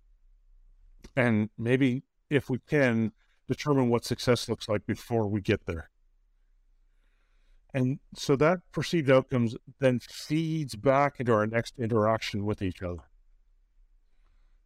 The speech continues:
And in the middle of all this is our emotions.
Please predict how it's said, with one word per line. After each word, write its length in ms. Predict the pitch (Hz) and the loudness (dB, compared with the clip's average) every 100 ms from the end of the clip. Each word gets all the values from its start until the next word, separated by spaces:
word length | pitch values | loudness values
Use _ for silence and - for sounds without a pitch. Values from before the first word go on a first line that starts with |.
| _ - | _ -4
And 440 | 120 123 123 120 - | 0 2 2 0 -2
in 140 | 156 | -2
the 80 | 156 | -2
middle 240 | 151 175 196 | 0 0 2
of 80 | 117 | 2
all 160 | 101 | 2
this 160 | 104 - _ _ _ _ _ _ _ _ _ _ _ _ - | 0 -6 _ _ _ _ _ _ _ _ _ _ _ _ -8
is 120 | 120 | 0
our 160 | 123 110 | 2 2
emotions. 640 | 110 110 - 92 90 - | 2 0 -2 -6 -8 -14